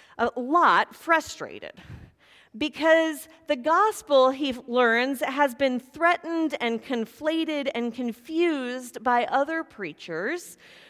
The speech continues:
who are trying to limit who this good news of Christ is for.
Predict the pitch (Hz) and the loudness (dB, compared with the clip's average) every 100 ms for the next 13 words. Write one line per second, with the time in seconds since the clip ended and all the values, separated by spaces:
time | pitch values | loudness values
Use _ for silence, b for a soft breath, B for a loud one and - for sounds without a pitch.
0 | B 302 311 311 - 320 320 330 339 330 | B -2 0 -2 -2 2 2 2 -2 -4
1 | 311 277 254 269 359 302 175 240 - - | -4 -2 -4 -4 -2 0 -2 -4 -10 -20
2 | b b _ - 330 330 339 262 269 262 | b b _ -2 0 0 -2 -4 -4 -8
3 | 220 262 277 226 226 233 226 240 - - | -8 -6 -6 -6 -4 -4 -4 -6 -6 -6
4 | 180 175 - - - 180 - _ 131 - | -4 -4 -10 -20 -12 -12 -12 _ -18 -18